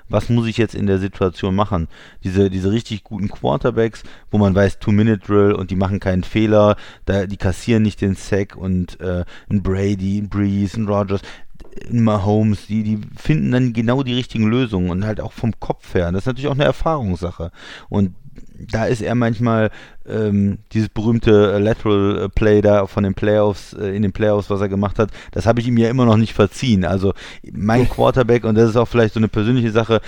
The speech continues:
Speaker 1: ich nehme lieber ein Highlight-Play raus, einen tiefen Pass über vierzig Yards und dafür, äh, weniger Fehler, weniger F-, Sacks, weniger,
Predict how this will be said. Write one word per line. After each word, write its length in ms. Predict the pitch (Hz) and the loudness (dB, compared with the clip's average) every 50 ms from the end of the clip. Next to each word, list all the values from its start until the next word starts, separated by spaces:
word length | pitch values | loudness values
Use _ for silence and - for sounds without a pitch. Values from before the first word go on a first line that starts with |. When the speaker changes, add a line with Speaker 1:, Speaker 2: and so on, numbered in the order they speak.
| - - - - | -12 -16 -10 -6
Speaker 1:
ich 200 | 110 117 - 127 | -6 -4 0 4
nehme 180 | 131 127 123 | 4 4 4
lieber 280 | 120 131 120 120 - - | 2 2 0 0 0 0
ein 260 | - 120 117 110 101 | -2 -2 -2 0 0
Highlight-Play 600 | 117 117 120 120 110 110 - - - 107 104 101 | 0 0 2 2 0 0 -2 -4 -2 0 0 0
raus, 420 | 92 92 87 107 123 156 156 - | 0 0 -2 -2 -2 -2 -4 -6
einen 320 | - - 104 107 107 107 104 | -6 -6 -2 0 2 2 0
tiefen 400 | - - 139 135 - - 113 110 | -2 -4 -8 -8 -6 -6 -6 -6
Pass 300 | - - 127 131 - - | -2 0 0 0 0 -2
über 180 | 117 110 110 | 0 0 0
vierzig 400 | 104 - 120 117 - - 101 92 | 0 0 -4 -4 -2 -4 -6 -4
Yards 400 | - 107 113 139 156 165 - - - - - - - - - | -4 -4 -2 -2 -2 -2 -4 -8 -16 -18 -18 -18 -18 -12 -2
und 180 | - 113 196 - | 0 0 2 4
dafür, 500 | 117 120 123 - - 131 123 120 120 117 110 - - - - - - | 2 2 2 0 -2 -2 0 2 2 0 -2 -4 -16 -20 -20 -14 -6
äh, 140 | - 113 113 104 | -4 -2 -2 0
weniger 460 | 98 110 117 123 127 123 110 107 101 98 | 0 2 2 4 2 4 2 2 0 0
Fehler, 480 | - - 123 117 117 107 98 98 92 | -2 -2 -2 0 2 2 2 2 2
weniger 300 | 107 113 117 113 107 107 | 2 2 2 4 2 2
F-, 360 | 101 95 - - - - - 87 90 92 87 87 87 95 | 0 0 -6 -18 -20 -20 -20 -16 -16 -14 -12 -10 -10 -12
Sacks, 640 | 95 - - - 123 120 110 - - - - 104 | -12 -10 -10 -4 -4 -4 -4 -4 -6 -6 -4 -2
weniger, 560 | 101 107 107 113 113 107 104 107 104 104 104 | 0 0 2 2 2 2 4 4 6 4 4